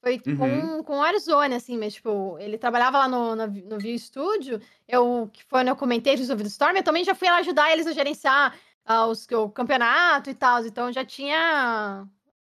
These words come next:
Speaker 1: mais, mais tipo de contato com o Neves.
Speaker 2: Uhum,
Speaker 1: Uma pessoa
Speaker 2: não, muito
Speaker 1: maravilhosa,
Speaker 2: legal.
Speaker 1: meu Deus, essa pessoa, ele pessoalmente é uma pessoa muito incrível.
Speaker 2: Não, imagino. Eu tava conversando com ele pra ele vir aqui no Call of Cast também, mas a agenda dele tá meio complicada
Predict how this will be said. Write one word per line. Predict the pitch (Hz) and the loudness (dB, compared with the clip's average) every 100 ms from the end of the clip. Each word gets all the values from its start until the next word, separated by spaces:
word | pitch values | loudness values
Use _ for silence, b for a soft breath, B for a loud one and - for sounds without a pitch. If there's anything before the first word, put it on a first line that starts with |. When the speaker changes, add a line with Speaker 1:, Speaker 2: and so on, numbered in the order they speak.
| _ 220 | _ -12
Speaker 1:
mais, | - | -8
mais | 226 233 | -6 -6
tipo | - 240 | -6 -10
de | 247 | -6
contato | 240 240 220 214 | -4 2 2 0
com | - | -4
o | 214 | -4
Neves. | 208 190 196 - _ _ _ _ - | -4 -4 -10 -16 _ _ _ _ -6
Speaker 2:
Uhum, | 135 139 123 | -4 -4 -2
Speaker 1:
Uma | 175 247 | 0 2
pessoa | 285 | 2
Speaker 2:
não, | 269 | 2
muito | |
Speaker 1:
maravilhosa, | 277 330 370 262 233 233 | 4 2 2 4 4 4
Speaker 2:
legal. | 220 | -2
Speaker 1:
meu | 226 294 | 0 0
Deus, | 262 254 247 | 0 -4 -4
essa | - | -6
pessoa, | 240 - 254 247 | -6 -2 0 0
ele | 269 | 0
pessoalmente | 269 320 302 240 240 285 | -2 -4 0 0 0 -2
é | |
uma | 254 | -2
pessoa | 254 262 | -2 -4
muito | 262 254 | -6 -6
incrível. | 240 220 196 202 _ _ _ _ - | -8 -6 -6 -8 _ _ _ _ -2
Speaker 2:
Não, | 170 156 | 2 2
imagino. | 143 220 220 160 208 202 123 | 2 0 -2 -2 -2 0 0
Eu | 110 | 0
tava | 147 180 | 0 -2
conversando | 202 190 175 165 160 | -2 -2 -2 -2 -2
com | 160 | 0
ele | 143 156 | -2 -2
pra | 139 | 0
ele | 139 131 | 0 0
vir | 127 123 | -4 -4
aqui | 127 | -6
no | 120 | -6
Call | 120 113 | -4 -6
of | - | -6
Cast | 117 110 - | -6 -4 -6
também, | 110 104 135 | -6 -2 -2
mas | 143 127 | -2 0
a | |
agenda | 117 123 117 | 0 -2 -4
dele | 117 117 | -4 -6
tá | 117 113 | -6 -6
meio | 117 | -6
complicada | 120 117 - - 117 113 | -8 -12 -10 -4 -4 -4